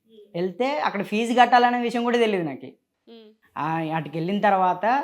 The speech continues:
Speaker 1: ఇంట్లో వాళ్ళు వద్దు వద్దు అన్నా కూడా, ఆ, అలాగే ఒక్కడనే మా పెద్దమ్మ కొడుకుతో వెళ్ళి ట్రైన్ బుక్ చేసుకొని వెళ్ళి, ఆ, అటుకి వెళ్ళిన తర్వాత అన్నం చూడంగానే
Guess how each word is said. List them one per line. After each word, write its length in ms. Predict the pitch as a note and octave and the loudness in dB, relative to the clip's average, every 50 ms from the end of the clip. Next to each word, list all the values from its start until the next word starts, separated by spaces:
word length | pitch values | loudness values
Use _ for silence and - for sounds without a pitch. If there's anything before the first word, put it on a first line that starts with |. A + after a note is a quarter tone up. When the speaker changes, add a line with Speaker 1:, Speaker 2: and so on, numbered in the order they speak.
| - - - | -4 -8 -10
Speaker 1:
ఇంట్లో 280 | E3 F3 E3+ F3+ G3+ G#3 | -10 -8 -2 2 4 4
వాళ్ళు 280 | G#3 G3+ G3+ G#3 G#3 | 4 4 2 2 0
వద్దు 420 | G3+ G3+ F#3+ F3 E3 D#3+ G3 G#3 G3 | 0 0 -2 -2 -2 -2 0 0 0
వద్దు 200 | F#3 E3 E3 F#3+ | 0 0 0 -2
అన్నా 260 | F#3+ F#3 F#3 F#3 F#3 | -2 -2 -4 -6 -6
కూడా, 380 | E3+ F3 F3 F3+ G3+ A#3+ C4 - - - | -6 -6 -4 -4 -4 -4 -6 -8 -10 -10
ఆ, 60 | F3 E3+ E3+ E3 E3 D#3+ D#3+ D#3+ D#3 - - | -10 -8 -8 -8 -8 -10 -12 -12 -12 -12 -6
అలాగే 300 | D3+ D#3+ F#3 G3 A3 A3 | -4 -2 0 0 0 0
ఒక్కడనే 480 | G#3 E3 D3 - - G3 G3+ G#3 G#3+ G#3 - - _ _ _ _ _ _ _ _ _ _ E3 | -2 -4 -6 -6 -4 -2 -2 -2 -4 -6 -10 -18 _ _ _ _ _ _ _ _ _ _ -12
మా 100 | D#3+ D#3+ | -12 -10
పెద్దమ్మ 360 | D#3 E3+ D#3+ D#3 D#3+ F3+ F3+ | -8 -8 -6 -6 -6 -6 -6
కొడుకుతో 520 | E3+ F3+ E3+ E3+ E3+ - F#3 F#3 F3+ F3 | -4 -6 -6 -6 -8 -8 -6 -6 -6 -6
వెళ్ళి 300 | E3+ E3+ E3+ E3+ F#3+ A3 C4+ - - - _ _ _ _ _ _ _ _ | -6 -6 -6 -6 -6 -6 -8 -10 -16 -20 _ _ _ _ _ _ _ _
ట్రైన్ 540 | - E3 E3 E3+ F3+ F#3 F3+ F3+ F3+ E3+ E3+ | -4 -4 -2 -2 -2 -4 -4 -4 -6 -6 -8
బుక్ 220 | D#3 D3 D3 C#3+ | -8 -10 -10 -10
చేసుకొని 380 | D#3+ E3 D#3+ - - D#3+ E3 D#3+ | -10 -10 -10 -8 -8 -8 -6 -6
వెళ్ళి, 240 | D#3 E3 F3 E3+ C4 D#4 - _ _ _ _ _ _ _ _ _ _ _ _ _ | -6 -8 -8 -10 -10 -12 -16 _ _ _ _ _ _ _ _ _ _ _ _ _
ఆ, 120 | - D3 D3+ D3+ D3+ D3+ D3+ D3 D3 C#3+ C#3+ - - _ _ _ _ _ _ _ _ _ _ _ _ - | -12 -10 -8 -8 -10 -10 -12 -14 -16 -18 -20 -20 -20 _ _ _ _ _ _ _ _ _ _ _ _ -4
అటుకి 220 | D#3+ E3 E3+ E3 | -4 -2 -2 -2
వెళ్ళిన 200 | F#3 F#3 G3 G3+ | -2 -2 0 0
తర్వాత 340 | G3+ G#3+ G#3 G#3 G3+ G#3 G#3 | 0 2 4 4 4 4 4
అన్నం 300 | A3+ G3 F#3+ G3 G3+ G3+ | 2 2 2 0 0 0
చూడంగానే 420 | G#3 G3+ G3+ G3+ G3+ G#3 A3 B3 | 2 2 0 0 -2 -4 -4 -4